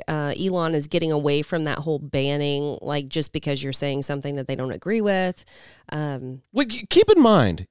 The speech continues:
Speaker 2: Elon Musk is no tried and true blue-blooded American conservative. Of course, he's
Speaker 1: Right.
Speaker 2: from South Africa. That don't, that doesn't mean anything, though. But he is no conservative by any stretch. I mean, this is the guy that signed on to climate change,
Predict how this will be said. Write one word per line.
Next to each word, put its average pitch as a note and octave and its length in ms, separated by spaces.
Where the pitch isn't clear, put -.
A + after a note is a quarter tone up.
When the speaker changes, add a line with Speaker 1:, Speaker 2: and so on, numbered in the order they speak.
Speaker 2:
Elon E4+ 380
Musk C#3+ 380
is A2+ 100
no C3+ 140
tried C#3 420
and A2 140
true C3 300
blue-blooded A2 840
American G#2+ 600
conservative. F#2+ 640
Of D#2+ 80
course, D#3+ 220
he's A2+ 100
Speaker 1:
Right. - 80
Speaker 2:
from A#2+ 160
South F2+ 280
Africa. A2 280
That E3+ 160
don't, G#2 340
that D3+ 160
doesn't G2+ 180
mean G#2 140
anything, E2+ 320
though. C2+ 200
But F3 120
he C4+ 120
is C3+ 180
no D3 420
conservative C3 760
by G#2+ 160
any G2+ 180
stretch. G#2 380
I B2+ 80
mean, C3+ 140
this G3+ 160
is F#3 100
the D3+ 60
guy B2+ 240
that G#2+ 100
signed C#3 340
on A2 120
to F#2+ 60
climate B2 380
change, A2 520